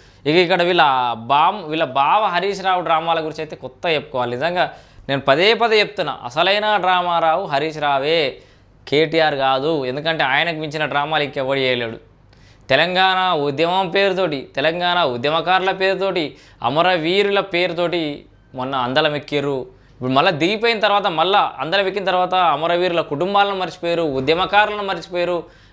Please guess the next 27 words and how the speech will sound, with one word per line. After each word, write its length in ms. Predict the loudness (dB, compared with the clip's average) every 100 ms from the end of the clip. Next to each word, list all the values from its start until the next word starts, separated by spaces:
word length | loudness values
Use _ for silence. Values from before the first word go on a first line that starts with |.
| -4
అంత 340 | -4 -2 0
తిరగబడుతున్నారు. 500 | 2 4 2 0 -2
మొన్నటిదాకానే 580 | -2 0 2 2 2 0
కదా 140 | 0
మీరు 180 | 0 2
ఓడిపోయినాక 420 | 0 0 0 -2
సమీక్ష 320 | -2 -2 -2 -4
సమావేశాలు 460 | -2 0 0 0
పెడితే 320 | -2 0 -4 -4 -12 -4
ఎక్కడ 300 | -2 4 4
పడితే 160 | 4
అక్కడ 160 | 2 2
కదా 140 | 2
ఉద్యమకారులు 540 | 2 2 0 2 2 2
లేచి 200 | 0 -2
మిమ్మల్ని 280 | -4 0 2
నిలదీసింది. 520 | 2 2 -2 -2 -6 -12 -2
"మా 60 | 0
కార్యకర్తలు 560 | 2 2 2 -2 -2
విలువలు 260 | 0 0 0
ఇచ్చినావా? 380 | -4 0 0 2
ఉద్యమకారులు 480 | 0 0 0 0
విలువలు 260 | 0 0 -2
ఇచ్చిరా? 280 | -2 -2 -2
ఎక్కడ 220 | 0 0
టికెట్లు 400 | -2 -6 -6 -4
ఇచ్చిరా? 380 | -4 0 0